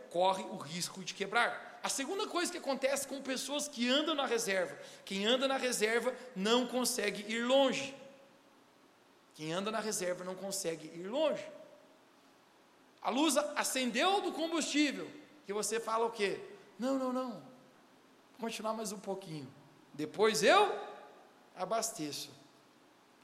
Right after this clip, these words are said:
E é esse o momento, gente, que eu falo pra você: não troque prioridades por urgências.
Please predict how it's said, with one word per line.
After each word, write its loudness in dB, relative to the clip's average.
E 0
é 6
esse 0
o -8
momento, -4
gente, -6
que -6
eu -6
falo -2
pra -6
você: -4
não -4
troque 0
prioridades -2
por -8
urgências. -6